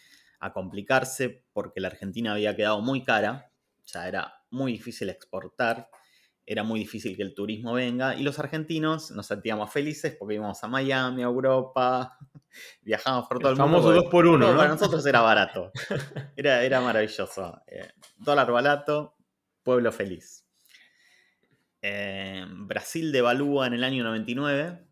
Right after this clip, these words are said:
Speaker 1: creo, eh, y la Argentina, eh, entraba en elecciones, eh, y todos los candidatos, la promesa de campaña era,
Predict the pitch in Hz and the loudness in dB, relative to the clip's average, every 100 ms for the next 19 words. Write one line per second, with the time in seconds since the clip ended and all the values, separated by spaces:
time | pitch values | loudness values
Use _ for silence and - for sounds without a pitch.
0 | _ 123 120 120 156 208 - _ _ _ | _ 0 2 2 0 -8 -18 _ _ _
1 | 101 98 92 87 82 - _ _ 101 113 | -10 -8 -8 -8 -10 -14 _ _ -12 -8
2 | 117 151 156 - _ _ _ _ _ _ | -6 -6 -8 -12 _ _ _ _ _ _
3 | _ _ _ 110 - 113 110 120 139 139 | _ _ _ -8 -6 -10 -8 -6 -4 -4
4 | 143 143 _ _ _ _ 101 101 104 117 | -4 -10 _ _ _ _ -10 -8 -6 0
5 | 117 117 117 117 - 151 143 147 180 - | 0 0 -4 -6 -2 0 0 -4 -10 -16
6 | - _ _ _ _ - _ _ _ _ | -20 _ _ _ _ -20 _ _ _ _
7 | _ 107 104 98 95 170 156 - 127 127 | _ -8 -4 -6 -2 0 0 0 -2 0
8 | 143 147 143 180 185 - - - 107 - | 0 0 0 -2 -2 -14 -16 -10 -8 -4
9 | 101 127 131 113 117 120 131 131 110 113 | -4 -4 -2 -4 -4 -2 -2 0 0 0
10 | 139 156 165 | 0 -2 -6